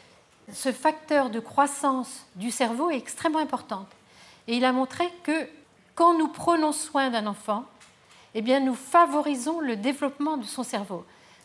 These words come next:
Donc pour moi, de savoir ça, c'est une révolution,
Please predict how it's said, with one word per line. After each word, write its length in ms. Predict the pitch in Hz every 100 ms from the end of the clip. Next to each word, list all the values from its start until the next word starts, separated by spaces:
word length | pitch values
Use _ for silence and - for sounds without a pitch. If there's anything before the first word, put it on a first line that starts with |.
| -
Donc 160 | 247
pour 160 | - 302
moi, 180 | 311 311
de 120 | 247
savoir 340 | - 254 240
ça, 140 | - 339
c'est 380 | 339 - 370 370
une 100 | 294
révolution, 600 | 277 277 269 262 -